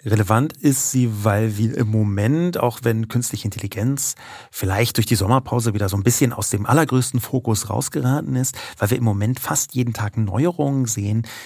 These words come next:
die mittelfristig die Welt verändern werden. Und hier ist es auch für Leute, die sich jetzt nicht jeden Tag mit digitaler Technologie beschäftigen, ganz eindeutig, in welche Richtung das geht. Ich kann also bei Midjourney ein Bild hochladen,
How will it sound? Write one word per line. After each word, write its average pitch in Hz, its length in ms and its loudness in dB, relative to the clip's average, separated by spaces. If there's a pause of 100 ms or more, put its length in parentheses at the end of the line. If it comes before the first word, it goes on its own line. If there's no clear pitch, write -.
(140)
die 98 140 -2
mittelfristig 123 1080 2
die 95 160 -4
Welt 98 220 -2
verändern 104 480 2
werden. 95 300 -6 (360)
Und 101 200 0
hier 208 280 2
ist 170 280 0
es 170 160 0
auch - 520 0
für 131 360 2
Leute, 127 360 2
die 120 100 0
sich 113 160 -2
jetzt - 200 -2
nicht 147 180 4
jeden 139 220 2
Tag 117 300 0
mit 104 200 -6 (400)
digitaler 113 400 2
Technologie 107 500 -2
beschäftigen, 113 680 -2
ganz 113 220 0
eindeutig, 107 600 0
in 104 100 -2
welche 98 220 -4
Richtung 98 340 -2
das - 200 -4
geht. - 300 -10 (380)
Ich 127 140 2
kann 131 240 0
also 151 240 0
bei 120 180 2
Midjourney 143 1000 2 (140)
ein 104 220 -2
Bild 143 360 2
hochladen, 156 760 -2